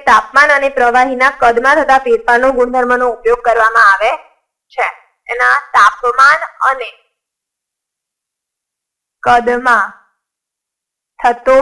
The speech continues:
ફેરફાર એની મદદથી થર્મોમીટર બનાવવામાં આવે છે.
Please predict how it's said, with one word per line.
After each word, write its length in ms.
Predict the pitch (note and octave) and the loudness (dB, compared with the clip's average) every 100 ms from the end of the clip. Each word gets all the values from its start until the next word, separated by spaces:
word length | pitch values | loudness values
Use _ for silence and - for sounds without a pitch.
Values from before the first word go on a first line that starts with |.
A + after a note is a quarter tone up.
| C4+ | 0
ફેરફાર 720 | C4+ B3+ A#3+ A#3+ - A#3 F#3+ - | -4 -2 -2 -2 2 4 4 0
એની 260 | A#3+ A#3+ C#4 | -8 -8 -6
મદદથી 680 | A#3+ B3+ A#3+ A#3 B3 C4 A3+ _ _ _ _ _ _ _ _ - | -4 -2 -2 -4 -6 -12 -18 _ _ _ _ _ _ _ _ -4
થર્મોમીટર 760 | B3+ B3 C#4 C#4+ C4 - A#3+ G#3 | -2 0 -2 -2 -4 -2 -2 -2
બનાવવામાં 680 | A3 A#3+ A#3+ A#3+ B3 C4+ B3+ | -2 0 2 4 4 4 4
આવે 180 | A3 B3 | 4 0
છે. 160 | D4 C4+ | -2 -4